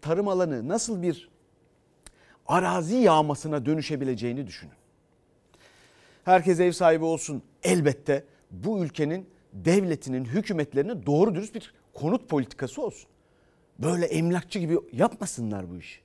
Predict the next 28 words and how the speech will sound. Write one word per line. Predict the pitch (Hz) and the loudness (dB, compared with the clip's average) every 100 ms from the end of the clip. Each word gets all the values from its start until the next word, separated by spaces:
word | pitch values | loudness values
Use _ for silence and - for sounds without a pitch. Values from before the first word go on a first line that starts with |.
| _ _ _ - | _ _ _ -6
Elbette | 175 240 247 190 | 0 0 2 2
olsun | 156 - 233 - | 2 -2 -8 -2
ama | 127 131 | 2 2
bunun | 139 208 208 | 0 0 0
nereye | 208 240 | 2 2
gideceğini | 190 170 156 151 151 | 0 -2 -4 -4 -4
görmemiz | 131 131 135 139 175 | -2 0 0 -2 -2
lazım. | 165 117 104 104 _ | -2 -2 -4 -12 _
Herkesin | 156 175 143 123 117 | 0 0 0 -4 -2
görmesi | 107 101 95 107 | -2 -4 -6 -2
lazım. | 98 101 202 - _ - - - - | 0 0 -4 -10 _ -20 -20 -20 -8
İnşallah | - 214 156 156 208 185 - _ | -4 2 4 8 6 4 -10 _
iyi | - 240 | 2 8
olur. | 214 160 123 - - _ - | 10 8 2 -6 -20 _ -4
Haber | 214 262 | 4 6
medyasına | 247 233 220 208 233 | 6 4 2 2 2
da | 208 | 4
bakıyorum | 196 214 247 202 175 | 2 2 2 2 4
bir | |
yandan. | 165 160 214 | 4 6 4
Haber | 196 190 208 | 4 6 6
medyasında | 196 180 175 170 208 | 6 2 0 0 2
da | 202 - | 2 2
bu | 101 202 | -2 0
konuda | 226 202 151 220 214 - _ _ _ _ | 4 4 6 4 2 -6 _ _ _ _
her | - 285 | 2 4
şeyi | 269 208 220 | 4 0 -2
söylüyorlar. | 226 208 202 214 165 110 90 - | 0 4 4 4 2 0 -6 -14